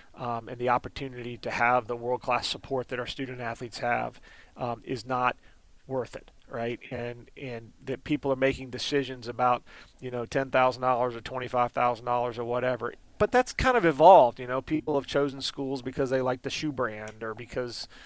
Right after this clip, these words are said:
you know, the mascot or whatever. So, you know, that's always stuff that we've dealt with, and, uh, we just gotta keep our head on straight and focus on what we're good at.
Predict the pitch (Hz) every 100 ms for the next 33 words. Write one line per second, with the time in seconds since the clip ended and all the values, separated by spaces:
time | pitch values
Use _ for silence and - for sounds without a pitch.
0 | - - 135 127 127 135 143 131 - 110
1 | 104 101 110 135 143 131 113 - - 143
2 | 127 - - - - - 175 160 185 -
3 | 170 180 165 143 - 143 143 139 131 139
4 | 110 131 131 131 127 - - 131 127 127
5 | 120 - - - 127 120 123 143 135 -
6 | 127 123 139 127 117 127 127 120 - 131
7 | 135 - - 127 120 135 123 131 120 151
8 | 147 117